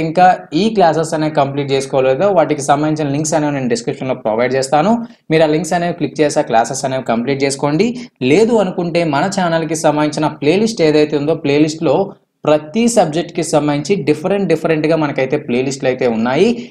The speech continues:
మీరు ఆ playlist అనేవి click చేసి ఆ classes అనేవి complete చేసుకోండి.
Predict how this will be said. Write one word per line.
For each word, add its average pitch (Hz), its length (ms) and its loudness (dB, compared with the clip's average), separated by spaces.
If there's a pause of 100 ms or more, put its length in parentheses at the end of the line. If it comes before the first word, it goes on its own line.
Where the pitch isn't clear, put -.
(200)
మీరు 226 220 4 (160)
ఆ - 0 - (120)
playlist 151 400 0
అనేవి 139 220 -2
click 127 220 -8
చేసి 123 260 -4
ఆ - 80 0
classes 113 380 0
అనేవి 131 240 -4
complete 113 300 -2
చేసుకోండి. 98 400 -6